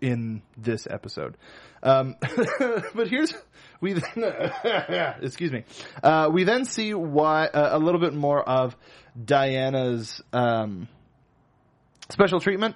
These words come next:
I guess is a good way to put it. Uh, the t-, here the teachers are having this meeting about, mm, like, the amount of witches going down in the world and the, the amount of magic decreasing, and a little bit of regret in their voices going like, "We can't, we need the Sorcerer's Stone to do magic. We can't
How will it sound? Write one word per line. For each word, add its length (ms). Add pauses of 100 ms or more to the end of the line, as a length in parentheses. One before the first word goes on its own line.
I 80
guess 240
is 120
a 40
good 160
way 100
to 60
put 160
it. 180 (360)
Uh, 280
the 120
t-, 140
here 160
the 100
teachers 380
are 60
having 320
this 160
meeting 460
about, 520
mm, 280
like, 260
the 80
amount 200
of 80
witches 320
going 260
down 160
in 60
the 60
world 440
and 200
the, 200 (140)
the 160
amount 200
of 120
magic 380
decreasing, 680 (380)
and 400 (760)
a 60
little 240
bit 100
of 120
regret 420
in 200
their 200
voices 420
going 240
like, 160
"We 80
can't, 400
we 180
need 460
the 80
Sorcerer's 460
Stone 180
to 60
do 80
magic. 420
We 80
can't 320